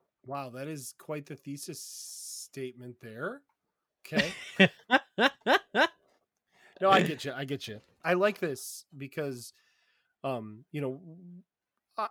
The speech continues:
Speaker 1: I'm such a big advocate for, advocate for things like variable player powers and stuff.
Speaker 2: Yeah.
Speaker 1: But those work better when you also have a vanilla baseline to them, right?
Speaker 2: Yeah.
Speaker 1: You also have something that's, like,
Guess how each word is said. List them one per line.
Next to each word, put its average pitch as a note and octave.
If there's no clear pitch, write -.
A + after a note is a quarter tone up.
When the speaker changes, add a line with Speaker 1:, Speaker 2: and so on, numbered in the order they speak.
Speaker 1:
I'm F3+
such F3+
a E3
big D3
advocate D3
for, -
advocate D#3
for C3+
things C#3
like B2
variable C3
player A#2+
powers A#2+
and A2+
stuff. G#2
Speaker 2:
Yeah. D#3+
Speaker 1:
But D3
those E3
work D3
better D3+
when C3+
you B2+
also F3+
have G#2
a D3
vanilla A#2+
baseline G#2
to -
them, G2
right? G2+
Speaker 2:
Yeah. B2
Speaker 1:
You -
also D3+
have B2
something A#2
that's, G#2+
like, G2